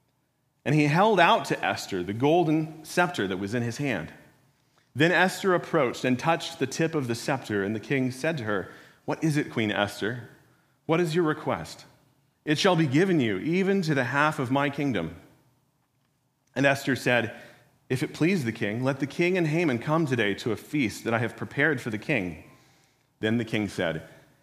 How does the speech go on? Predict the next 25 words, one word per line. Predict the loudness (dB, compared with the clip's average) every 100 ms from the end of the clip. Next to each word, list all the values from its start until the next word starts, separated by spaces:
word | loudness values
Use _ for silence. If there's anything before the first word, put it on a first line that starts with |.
| _ _ -6
'Bring | 2 4 4
Haman | 2 2 4 2 0 -4 -12 -20 _ _ -2
quickly, | 0 2 0 2
so | 2
that | 2
we | 4
may | 4 4
do | 2 2
as | 2
Esther | 0 0
has | -2 0
asked.' | 2 0 0 -8
So | -2 -2
the |
king | 0 -2 0
and | 0
Haman | 2 2 0 -2 -6 -18 -18
came | 0 2 4
to | 2
the | 0
feast | -2 -2 -4 -2
that | 0
Esther | 0 0 0
had | 0
prepared. | -2 -4 -2 0 -2